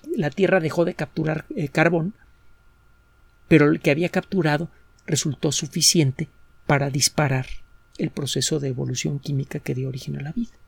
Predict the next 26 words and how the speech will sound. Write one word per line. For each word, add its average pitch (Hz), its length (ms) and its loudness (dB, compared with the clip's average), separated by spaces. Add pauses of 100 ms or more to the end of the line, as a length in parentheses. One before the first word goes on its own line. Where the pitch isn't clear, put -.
(2250)
Este 202 260 8
modelo 180 320 6
funciona 147 540 -2
bien. 165 200 -2 (260)
Todavía 170 500 8
está 151 200 2
en 143 80 4
discusión, 202 600 4
los 170 120 0
expertos - 400 -4
todavía 165 220 2
le 147 60 -4
están 165 180 -2
haciendo 165 260 0
algunos 170 320 2
arreglos, 175 400 2 (400)
pero 175 140 10
el 170 80 2
caso 220 180 0
es 220 80 -2
que - 100 -8
este 214 140 0
modelo 196 300 2
funciona 180 360 0
muy 175 160 -2
bien. 175 220 -2